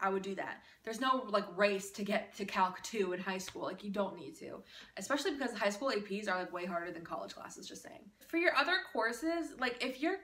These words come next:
if you know you wanna go to medical school or pharmacy school, don't freak out taking all your A-, like, all your classes A P, like, A P English, A P History.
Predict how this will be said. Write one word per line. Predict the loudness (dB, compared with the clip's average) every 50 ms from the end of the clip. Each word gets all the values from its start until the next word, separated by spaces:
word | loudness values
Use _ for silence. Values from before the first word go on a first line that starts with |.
| -10 -16 -8
if | -8 -4 2
you | 2 2 4 4
know | 4 4
you | 4 4 0 0
wanna | 0 0 0 0 0
go | 0 0 -2
to | -2 -4
medical | -4 -4 -4 -6 -10
school | -8 -4 -4
or | -4 -2
pharmacy | -2 -4 -4 -4 -8 -10
school, | -12 -10 -8 -6 -6 -6 -6 -8 -12 -18 -20 -20 -20 -20 _ _ _
don't | -2 0 2 2 0 -2
freak | -6 -12 -8 -4 0 0 2 4 6
out | 6 6 6 6 4
taking | -2 -4 -4 -2 -2 -4 -4
all | 0 2 4 4 4
your | 4 2 0
A-, | 0 0 -2 -4 -6 0 2
like, | 2 2 4 6
all | 6 6 6 6
your | 4 0 -2
classes | -2 -4 2 4 6 6 6 4 -2 -6 -4
A | -4 -4 -4
P, | -4 -6 -6 -4 -2
like, | -4 -4 -4 -10 -12 _ 0
A | 0 0
P | 0 -2 -4
English, | -2 -2 -2 -2 -2 -2 -2 -2 -4 -4 -4
A | -4 -4
P | -4 -4
History. | -6 -6 -8 -10 -8 -8 -6 -6 -6 -6 -8 -10